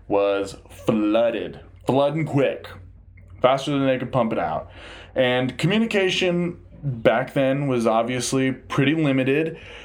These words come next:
so rescue efforts were next to impossible. Also, in the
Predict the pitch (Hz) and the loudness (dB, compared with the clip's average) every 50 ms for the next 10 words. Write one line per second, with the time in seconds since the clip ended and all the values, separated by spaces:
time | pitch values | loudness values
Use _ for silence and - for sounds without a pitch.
0 | - - - - - - 147 135 127 127 123 123 123 127 123 - - - - - | -20 -14 -8 -4 0 2 2 4 4 2 2 0 0 0 -2 -4 -6 -10 -16 -20
1 | - - - - - - - - 131 120 113 127 147 151 151 - - 165 156 147 | -20 -20 -20 -20 -20 -6 -2 0 0 2 2 2 2 2 0 -2 -2 0 2 2
2 | 139 135 - 139 131 127 113 - 127 123 120 120 120 113 113 113 110 107 - - | 2 2 0 0 0 0 -2 -2 0 2 2 2 2 2 0 0 -2 -4 -8 -12
3 | - - - 139 135 135 143 147 151 151 151 147 - - - - 156 139 127 120 | -20 -10 -4 -2 0 0 2 2 2 2 0 0 -4 -6 -2 0 0 2 2 0
4 | 110 - - 113 104 104 - - 104 95 - 107 - - - - - - - - | 0 0 2 2 2 0 -2 -4 -6 -4 -4 -2 -4 -4 -6 -8 -14 -20 -20 -20
5 | - - - - _ - - - 170 190 202 - - - 139 120 117 123 131 135 | -20 -20 -20 -20 _ -2 2 2 2 2 0 -2 -2 0 0 0 2 0 -2 -2
6 | - 131 127 127 139 139 131 127 120 - - - 123 117 120 123 120 120 117 117 | 0 0 0 2 0 0 -2 -2 -4 -8 -10 -8 -4 -2 0 2 2 2 2 2
7 | 117 113 113 113 110 | 2 2 0 0 -2